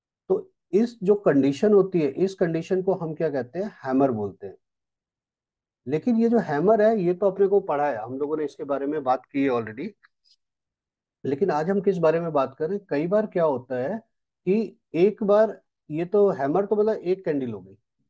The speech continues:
ठीक है, और उस candle को हम किस तरीके से बोलते हैं कि उसकी body छोटी होनी चाहिए, weak one is to three का कम से कम का रेशियो होना चाहिए, body one है तो weak three times उसकी होनी चाहिए। लेकिन कई बार क्या होता है ना कि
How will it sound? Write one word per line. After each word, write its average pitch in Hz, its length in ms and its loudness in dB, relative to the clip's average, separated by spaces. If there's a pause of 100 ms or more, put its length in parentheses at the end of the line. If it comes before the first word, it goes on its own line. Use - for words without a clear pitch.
(120)
ठीक 202 140 -6
है, 170 100 -6 (360)
और 156 160 0
उस 165 120 -10
candle 165 320 4
को 185 140 4
हम 185 220 2
किस 165 280 -8
तरीके 165 240 -6
से 175 120 -4
बोलते 151 320 -2
हैं 185 80 0
कि 185 100 0
उसकी 170 240 -6
body 131 320 0
छोटी 135 320 -6
होनी 135 240 -2
चाहिए, 131 340 -4
weak 135 340 -6
one 131 160 0
is 131 100 -8
to 139 140 -8
three 131 260 -8
का 139 120 0
कम 120 200 -4
से 135 140 -6
कम 139 140 -2
का 135 100 0
रेशियो 127 340 -4
होना 123 260 -2
चाहिए, 123 380 -4 (460)
body 135 300 2
one 135 200 0
है 139 100 0
तो 151 180 -4
weak 139 280 -8
three 135 220 -4
times 131 240 -2
उसकी 123 200 -8
होनी 117 260 -4
चाहिए। 107 320 -12 (500)
लेकिन 185 260 0 (100)
कई 156 180 2
बार 208 200 0
क्या 180 200 0
होता 135 280 0
है 127 60 0
ना 160 160 -4
कि 226 440 -4